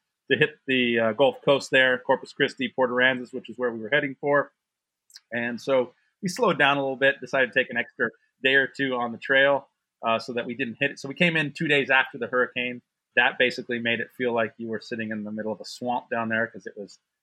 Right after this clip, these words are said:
hot and then super humid. And then from there, we went to Houston.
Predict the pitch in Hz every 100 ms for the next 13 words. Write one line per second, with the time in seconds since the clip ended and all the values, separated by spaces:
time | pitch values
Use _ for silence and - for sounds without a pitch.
0 | _ 143 135 - - 117 117 117 110 -
1 | - 185 180 123 120 113 120 - _ _
2 | _ - 113 120 110 120 123 123 120 113
3 | - 143 139 - 131 127